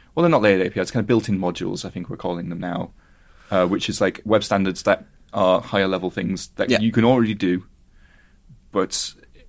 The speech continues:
Speaker 1: it's a way that you can import them as modules. They're built
Speaker 2: Yeah.
Speaker 1: into the browsers. Um, and this is one of, this is one of those things.
Speaker 2: We'll link to it in the, in the show notes.
Speaker 1: We'll link, we'll, we'll provide a link.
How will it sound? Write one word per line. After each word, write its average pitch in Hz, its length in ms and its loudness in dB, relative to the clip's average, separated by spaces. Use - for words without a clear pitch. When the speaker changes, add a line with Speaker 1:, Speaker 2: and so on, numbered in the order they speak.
Speaker 1:
it's 107 180 -2
a 98 60 2
way 95 140 6
that 90 140 0
you 92 120 0
can 92 260 -2
import 101 340 0
them 98 120 -2
as 85 80 -6
modules. 92 560 -2
They're 95 140 -4
built 104 240 -2
Speaker 2:
Yeah. 98 60 -4
Speaker 1:
into 92 140 -8
the 92 80 -8
browsers. - 580 -2
Um, 87 580 -4
and 98 120 0
this 92 120 -2
is - 60 -14
one 90 120 -6
of, - 120 -12
this - 140 -12
is - 80 -14
one 90 140 -10
of 87 80 -10
those 90 200 -8
things. - 320 -8
Speaker 2:
We'll 180 100 -2
link 233 160 -2
to - 80 -10
it - 40 -8
in - 80 -6
the, 90 180 -10
in 101 60 -12
the 101 60 -12
show 107 160 -12
notes. - 300 -16
Speaker 1:
We'll 180 140 4
link, 139 240 -4
we'll, 95 280 -6
we'll 104 120 0
provide 95 220 -4
a 90 40 -4
link. 90 260 -6